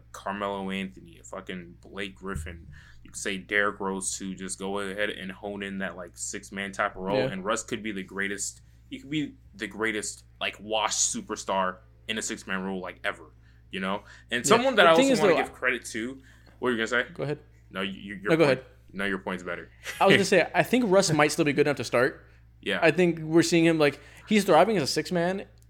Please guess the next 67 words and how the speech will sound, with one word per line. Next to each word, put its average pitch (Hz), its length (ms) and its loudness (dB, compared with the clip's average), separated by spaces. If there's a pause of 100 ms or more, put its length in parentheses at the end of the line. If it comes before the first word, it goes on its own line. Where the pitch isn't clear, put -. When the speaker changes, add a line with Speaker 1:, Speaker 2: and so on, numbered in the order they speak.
Speaker 2:
and 135 340 2
maybe 151 300 2
that's, 147 200 2
like, 139 140 -2
a 131 40 2
mentality 123 400 2
thing 147 220 -2
where 139 120 2
he's, 131 100 0
like, - 140 -2
comfortable 131 360 -2
coming 131 300 -2
in 127 200 0
and, 127 80 -4
like, 120 260 -4
playing 131 160 0
against 131 220 -2
the 135 40 0
backups 123 500 2
and, 135 80 -6
like, 123 220 -4
owning 143 240 0
his 131 120 0
role. 131 360 0 (180)
Speaker 1:
Mm. 104 200 -14 (120)
Speaker 2:
But 208 140 12
he 220 120 4
looks 285 180 2
really 139 200 0
good. 127 240 2
Like, 139 140 0
it 165 60 4
looks 175 200 0
like 147 280 4 (280)
it's 160 160 2
a 156 40 2
mixture 147 240 2
of 127 80 2
that 127 260 4
plus 135 200 -2
just 131 120 -4
getting 127 120 2
his 110 100 -2
confidence 139 320 -2
back. 160 280 2
So, 135 120 0
like, 120 280 0
Speaker 1:
Yeah. - 140 -14 (220)
Speaker 2:
I 165 60 0
think 190 160 0
the 165 40 6
right 135 140 6
team, 135 160 0
he's 123 80 0
still 127 120 0
good 120 120 0
enough 120 120 -2
to - 60 -8
start, - 220 -10
probably. - 300 -8 (180)
Speaker 1:
So, 139 580 2 (600)
if 139 200 -6
there's 170 300 4
just 180 180 -6
no 190 160 2
moves 175 520 0
made, 107 420 -2